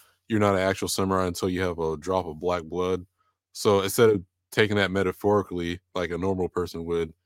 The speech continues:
that's like, "See, the original samurais were black," and then mix that in with, uh, uh, that one actual black samurai, Yu-, Yusuke or whatever,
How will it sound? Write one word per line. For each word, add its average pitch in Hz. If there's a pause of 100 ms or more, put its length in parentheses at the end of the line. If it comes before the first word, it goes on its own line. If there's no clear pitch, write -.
(360)
that's 98
like, 92
"See, 117
the 90
original 104
samurais 92
were 85
black," 90 (640)
and 98
then 104
mix 101
that 95
in 98
with, 92
uh, 85
uh, -
that 85
one 95
actual 95
black 92
samurai, 92
Yu-, 82 (180)
Yusuke 101
or 98
whatever, 101